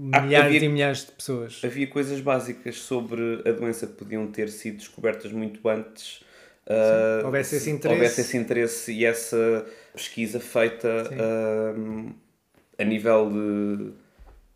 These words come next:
Speaker 1: mundial, ou
Speaker 2: Sim.
Speaker 1: seja, que houvesse uma maior preocupação, teria-se evitado, sei lá,
Speaker 2: Sim.
Speaker 1: muitas, muitas mortes.
Speaker 2: E então isso acaba por ser um, um dos, eh, lá está,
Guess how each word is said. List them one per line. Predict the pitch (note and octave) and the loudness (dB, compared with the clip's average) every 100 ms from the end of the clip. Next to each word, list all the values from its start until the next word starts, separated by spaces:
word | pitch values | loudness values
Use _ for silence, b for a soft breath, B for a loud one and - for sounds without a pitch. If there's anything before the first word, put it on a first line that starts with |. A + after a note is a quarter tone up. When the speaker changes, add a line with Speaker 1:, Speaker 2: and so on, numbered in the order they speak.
| - | -4
Speaker 1:
mundial, | A#2+ A#2+ F#3 G#3 - | -4 -2 0 0 -2
ou | - F2+ | -6 -4
Speaker 2:
Sim. | F#2 | -4
Speaker 1:
seja, | F2+ F2+ - _ - | -4 -8 -12 _ -4
que | |
houvesse | G#2 G#2 G#2 - | -2 0 -2 -2
uma | G#2+ G#2 | 0 2
maior | G#2 G2+ G2+ | 2 2 0
preocupação, | G#2 G2 - G2+ - G#2+ G#2+ - _ _ _ _ - | -2 -4 -6 -10 -4 -4 -4 -12 _ _ _ _ -10
teria-se | G#2 G#2 G#2 | -4 -4 -4
evitado, | G2+ G#2 G2+ G2 G2+ G2+ G2 G2 G2+ b b b b b b b | -6 -4 -2 -2 -4 -6 -6 -10 -14 b b b b b b b
sei | - - | -12 -6
lá, | F2+ E2 - - _ _ | -4 -6 -10 -20 _ _
Speaker 2:
Sim. | F#2 | -6
Speaker 1:
muitas, | F#2 F#2 | -4 -4
muitas | F2+ F2+ F#2 | -6 -6 -6
mortes. | F2+ D#2 - - | -8 -10 -14 -10
Speaker 2:
E | D3 | -4
então | C#3 C#3 C#3+ | -4 -2 -4
isso | C3+ D3 | -4 -4
acaba | C#3 B2+ | -2 -4
por | B2 - | -4 -10
ser | - C3+ C3 | -6 -4 -4
um, | C3 B2+ C3 | -6 -8 -8
um | B2+ | -8
dos, | A#2 A#2+ B2 A#2 - - | -8 -8 -10 -12 -14 -12
eh, | B2 A#2+ A#2 A#2+ - _ _ _ - | -10 -10 -12 -16 -20 _ _ _ -6
lá | D3 | -4
está, | C#3+ C#3 B2 - | 0 -2 -2 -8